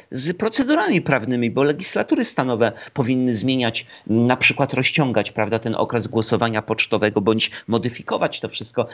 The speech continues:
za-, a, a robiły to na przykład, y, na chybcika, szybciutko, prawda, e, po cichu, e, sądy albo, e, na przykład, e, komisje wyborcze w poszczególnych stanach. On przegrał sprawę jedenastego chyba grudnia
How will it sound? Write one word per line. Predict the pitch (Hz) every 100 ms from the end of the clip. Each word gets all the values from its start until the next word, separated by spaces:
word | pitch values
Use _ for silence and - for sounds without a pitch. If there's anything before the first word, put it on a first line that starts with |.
| -
za-, | 113 156 143 -
a, | 143
a | - 165
robiły | 170 151 151
to | 160 175 170 -
na | 147 165
przykład, | - - -
y, | 175 170 165
na | 170
chybcika, | - 185 - 170 - 156
szybciutko, | - - - 156 - 156
prawda, | - 151 139 147 143 -
e, | 127
po | 135 190
cichu, | 175 - 156 - 147 147 -
e, | 120
sądy | - 160 156 156 156
albo, | 135 139 123 139 139 -
e, | 120
na | 127
przykład, | 123 - - 127 127 - 117 113 113
e, |
komisje | 107 143 123 - 85 82
wyborcze | 82 101 95 98 -
w | -
poszczególnych | - - - 98 95 -
stanach. | - 87 101 - -
On | 170 202
przegrał | - 196 175
sprawę | 160 - 147 147
jedenastego | 147 135 135 - 131 123
chyba | 120 107
grudnia | 107 110 107